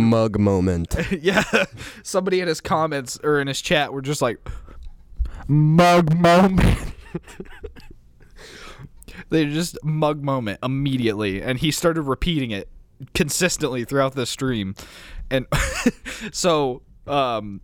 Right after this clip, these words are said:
Speaker 2: people that watch Vinesauce made it into a meme, and TikTok, Twitter, Instagram, you know, all the stuff that is popular now in twenty twenty.
Speaker 1: Turned it into mug moment, what it is now.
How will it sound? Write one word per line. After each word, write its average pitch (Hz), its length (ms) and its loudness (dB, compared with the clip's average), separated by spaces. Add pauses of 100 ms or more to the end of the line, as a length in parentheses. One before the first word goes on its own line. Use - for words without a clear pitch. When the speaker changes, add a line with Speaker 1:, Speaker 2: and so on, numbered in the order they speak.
Speaker 2:
people 143 540 2
that 123 340 -2
watch 131 400 0
Vinesauce 127 680 -4
made 131 240 -2
it 131 80 -2
into 131 320 -2
a - 20 -4
meme, 107 480 -2 (300)
and 113 640 0
TikTok, - 580 -2 (120)
Twitter, 107 420 -4
Instagram, 101 560 -4 (380)
you 120 60 -6
know, 110 40 4
all 110 160 2
the 104 80 -6
stuff - 300 -4
that 104 100 -2
is 98 80 -6
popular 98 600 -2 (260)
now 107 420 0
in 90 140 -8
twenty 101 280 -4
twenty. 123 160 2
Speaker 1:
Turned 104 100 0
it 101 140 -2
into 95 400 -2
mug 95 280 -2
moment, 76 420 -6
what 107 160 2
it 104 120 0
is 95 240 -4
now. 87 300 -6